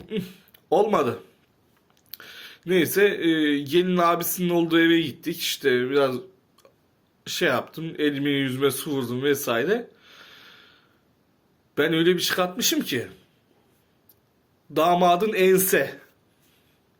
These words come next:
takım elbise, gelinin komple elbise.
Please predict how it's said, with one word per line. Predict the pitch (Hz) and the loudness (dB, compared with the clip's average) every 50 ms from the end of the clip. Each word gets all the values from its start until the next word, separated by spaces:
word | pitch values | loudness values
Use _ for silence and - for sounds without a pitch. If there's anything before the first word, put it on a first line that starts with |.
| _ _ _ _ _ _ _ - | _ _ _ _ _ _ _ -6
takım | - 175 165 160 185 180 | -4 -4 -2 0 0 2
elbise, | 160 143 127 117 104 - - - 202 254 240 - - _ _ _ _ - 143 | 2 0 -2 -4 -6 -6 -2 -2 -2 -2 -2 -6 -16 _ _ _ _ -16 -10
gelinin | 131 131 160 165 160 180 190 254 294 262 - | -4 -2 0 2 2 2 2 2 0 -2 -4
komple | - - - 208 220 214 - 175 170 160 151 | -4 0 2 4 4 4 2 0 0 2 2
elbise. | 147 139 127 123 - - - 123 107 | 2 0 -2 -4 -6 -6 -6 -6 -6